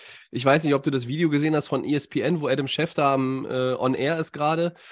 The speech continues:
und irgendwas anderes beantworten soll, irgendeine Frage. Und dann kommt quasi auf seinem Handy diese ganze News rein und,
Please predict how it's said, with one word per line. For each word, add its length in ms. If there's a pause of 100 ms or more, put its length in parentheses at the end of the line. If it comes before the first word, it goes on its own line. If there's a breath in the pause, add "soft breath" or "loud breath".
(200 loud breath)
und 140
irgendwas 360
anderes 400
beantworten 520
soll, 140
irgendeine 200
Frage. 320
Und 140
dann 180
kommt 460
quasi 320
auf 180
seinem 260
Handy 240
diese 200
ganze 260
News 480
rein 380
und, 260